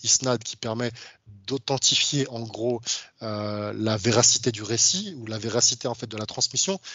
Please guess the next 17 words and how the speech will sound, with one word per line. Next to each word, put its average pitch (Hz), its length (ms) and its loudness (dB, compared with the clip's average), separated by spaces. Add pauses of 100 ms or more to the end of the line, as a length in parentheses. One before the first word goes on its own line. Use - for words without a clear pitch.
(280)
moi, 123 180 0
je, 113 180 0
je 107 160 -2
peux 107 140 -14
pas, 175 160 4
en 143 80 4
fait, - 260 -2
accepter 117 400 -2
cet 117 200 -4
argument 110 320 -6
parce - 200 0
que 123 120 -4 (300)
là, 127 100 6
j'ai 120 100 6
des 110 140 -2
preuves 127 280 2
matérielles 127 520 4